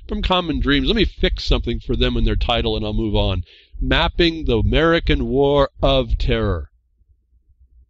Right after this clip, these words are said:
How's that? Just fixed it. Now we go on. Now we can talk about it.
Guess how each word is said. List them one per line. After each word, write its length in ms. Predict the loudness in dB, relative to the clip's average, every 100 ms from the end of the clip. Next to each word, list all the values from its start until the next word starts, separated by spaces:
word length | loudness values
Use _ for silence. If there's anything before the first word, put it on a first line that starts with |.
| _
How's 240 | -4 0 2
that? 220 | 0 -2 -2
Just 220 | -2 0
fixed 320 | -2 -2 -4
it. 80 | -6
Now 160 | -2 -2
we 140 | 0
go 120 | 0 0
on. 120 | 0
Now 120 | 0
we 80 | -2
can 100 | 0
talk 240 | 0 0
about 240 | -2 -6
it. 80 | -8